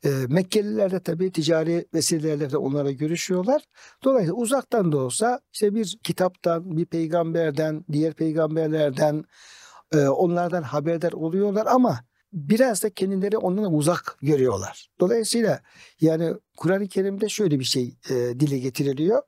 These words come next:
Yani ilgi çekici bir şey bu. Diyorlar ki işte Cenab-ı Hak işte Yahudilere, Hristiyanlara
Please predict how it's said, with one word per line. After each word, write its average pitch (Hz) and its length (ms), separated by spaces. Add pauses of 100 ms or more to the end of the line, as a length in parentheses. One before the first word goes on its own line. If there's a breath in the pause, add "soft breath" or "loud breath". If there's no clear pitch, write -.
(180)
Yani 123 180
ilgi 151 240
çekici 131 360
bir 123 60
şey 135 220
bu. 208 240 (120)
Diyorlar 240 400
ki 131 200 (540)
işte 190 280
Cenab-ı 190 380
Hak 220 240 (480)
işte 185 120
Yahudilere, 175 520
Hristiyanlara 185 840